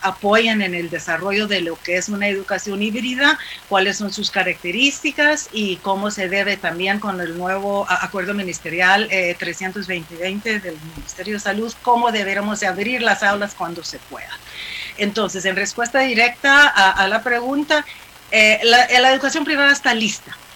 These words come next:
La educación privada ya tiene su, su planificación desarrollado. Yo hice una encuesta informal, por supuesto, y el, el noventa y ocho punto cinco por ciento de mis asociados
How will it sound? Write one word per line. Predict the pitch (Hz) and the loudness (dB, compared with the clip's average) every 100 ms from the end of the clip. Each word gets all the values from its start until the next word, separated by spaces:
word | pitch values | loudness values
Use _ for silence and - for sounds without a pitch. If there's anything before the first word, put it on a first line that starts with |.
| - | -2
La | 214 | 0
educación | 196 214 214 247 | 0 0 -2 -4
privada | 254 240 220 220 226 | -4 0 4 6 4
ya | 220 214 214 | 4 2 2
tiene | 226 220 226 240 | 0 0 2 0
su, | 233 240 202 185 | -2 -4 -4 -4
su | - 175 | -6 -8
planificación | 233 226 190 180 208 190 165 - 220 | 2 4 4 2 -6 -4 -4 -2 -2
desarrollado. | 226 214 202 170 175 202 208 247 277 - - - | -2 -2 -2 -2 0 2 4 2 -2 -6 -14 -10
Yo | 196 208 | -4 -2
hice | 220 226 220 220 | 0 -2 -2 0
una | 208 220 220 208 208 214 208 | 0 0 2 4 6 4 2
encuesta | 202 190 214 220 214 - 214 233 269 | 0 -2 2 2 2 2 4 4 2
informal, | 262 294 202 202 233 254 | 0 0 2 4 2 0
por | 220 196 | -8 -8
supuesto, | 214 220 233 - - 277 - | -8 -2 0 0 2 2 2
y | 208 196 | 2 2
el, | 196 190 190 | 0 -2 0
el | 202 196 | -2 0
noventa | 196 190 190 180 185 | 0 0 0 0 -2
y | |
ocho | 208 220 247 | -2 -4 -6
punto | 240 226 233 | -8 -8 -6
cinco | 240 233 233 | -6 -6 -6
por | 208 | -6
ciento | 208 214 214 | -4 -4 -2
de | 226 202 | 0 0
mis | 185 180 180 | -2 -6 -6
asociados | 180 - - 208 214 240 | -8 -8 -2 4 4 4